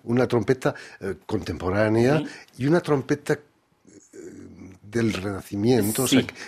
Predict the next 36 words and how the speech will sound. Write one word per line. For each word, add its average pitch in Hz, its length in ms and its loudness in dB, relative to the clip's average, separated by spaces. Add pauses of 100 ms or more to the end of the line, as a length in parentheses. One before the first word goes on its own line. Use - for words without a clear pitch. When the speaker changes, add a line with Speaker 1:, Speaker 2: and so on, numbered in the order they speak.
Speaker 1:
quinientos 156 540 2
años 135 260 -2
separan 110 460 0
a - 40 -2
Speaker 2:
Sí. 95 40 -2
Speaker 1:
las 85 160 -4
dos. - 200 -2 (200)
Me 131 60 2
gustaría 156 260 2
al 170 80 2
menos 165 260 2
o-, 131 140 -4 (200)
escuchar 151 380 0
un 123 160 -2
poco 123 320 -4
cómo 120 220 -2
suenan 104 420 -2
Speaker 2:
Ah, 185 220 0
por - 80 0
Speaker 1:
esos 139 140 2
Speaker 2:
supuesto. - 60 -4
Speaker 1:
quinientos 120 500 2
años. - 240 -4
Speaker 2:
<laughs> - 0 -
Speaker 1:
¿Con, - 120 -8 (260)
con 131 140 0
cuál 147 140 4
empiezas? - 560 -6 (340)
Speaker 2:
Em, 127 960 2 (160)
sí, 233 320 -8
voy 147 140 -2
a 127 40 -2
empezar 123 340 -8
con 123 120 -6
la, 113 180 -8 (140)
la, 123 60 -20